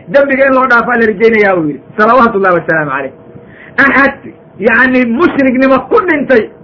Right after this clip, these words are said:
oo diinta islaamka wax ka mida asagoo inkiray ama ku jeesjeesa dhintay. Islaamnimo sheegta hadduu doono. Waayo shirkigu wax adiga aad kula fudo uu kugu imaanayaa. Axad kasta oo shirki ku dhintay, Rabbi dembiga uma dhaafayo.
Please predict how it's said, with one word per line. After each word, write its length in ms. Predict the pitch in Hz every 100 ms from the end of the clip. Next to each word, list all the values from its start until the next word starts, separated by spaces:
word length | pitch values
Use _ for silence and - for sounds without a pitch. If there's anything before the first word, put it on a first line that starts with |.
| - - - - - -
oo 180 | 254 262
diinta 440 | 208 311 311 285
islaamka 640 | 269 - 285 302 269 - 254
wax 260 | 254 302 - -
ka 120 | 254
mida 280 | 269 294 254
asagoo 540 | - - 294 277 277 269
inkiray 520 | 247 233 240 226 196 - -
ama 260 | - 277 277
ku 160 | 277 453
jeesjeesa 540 | 320 294 277 269 247 247
dhintay. 320 | 196 151 151 -
Islaamnimo 500 | - 240 247 262 277
sheegta 260 | 262 202
hadduu 180 | 214 180
doono. 300 | 151 147 139 - - - - - -
Waayo 360 | 180 254 262 269
shirkigu 500 | - 330 - 247 180 147 - -
wax 260 | 269 285 -
adiga 380 | 262 269 302 285 277
aad 500 | 285 277 277 359 -
kula 300 | - 277 277
fudo 220 | 262 269
uu 160 | 277 262
kugu 220 | 254 262
imaanayaa. 480 | 233 214 190 165 135 - - - - -
Axad 380 | 269 254 269 -
kasta 340 | - 269 - 262
oo 140 | 277 262
shirki 400 | 254 330 - 285 285
ku 200 | - 480
dhintay, 420 | 392 349 - 208 208
Rabbi 260 | 247 220
dembiga 300 | 220 233 208
uma 120 | 190 175
dhaafayo. 360 | 156 151 135